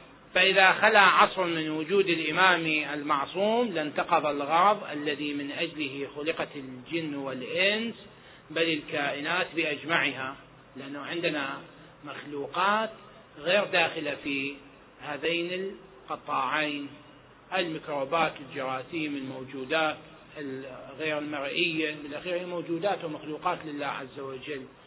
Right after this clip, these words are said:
وبيها فوائد وبيها، آه، شغل على كل من وراءها، مو شيء موجودة لا شيء. ولذلك الآن تجدون أنه أحيانا بعض ال-،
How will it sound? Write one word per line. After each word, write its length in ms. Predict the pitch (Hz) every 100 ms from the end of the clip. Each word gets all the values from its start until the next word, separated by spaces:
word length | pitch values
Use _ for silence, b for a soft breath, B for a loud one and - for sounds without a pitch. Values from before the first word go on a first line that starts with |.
| B B -
وبيها 500 | 131 131 165 175 -
فوائد 600 | - 147 160 151 151 139
وبيها، 580 | 131 135 160 147 156 147 B B B 139
آه، 1160 | 135 135 131 131 123 113 117 117 117 120 - - - - - - - -
شغل 300 | 202 185 170
على 280 | 151 147 139
كل 200 | 151 147
من 180 | 139 143
وراءها، 340 | 139 131 127 135
مو 160 | 156 160 156
شيء 180 | 156 143
موجودة 540 | 143 139 147 143 135 135 - - - 147
لا 300 | 143 139 143
شيء. 280 | 131 - 139 - -
ولذلك 440 | 143 147 165 160
الآن 220 | 165 165 156
تجدون 380 | 156 156 151 160
أنه 260 | 160 156 156
أحيانا 420 | 143 156 160 156
بعض 280 | 151 131 151
ال-، 140 | 147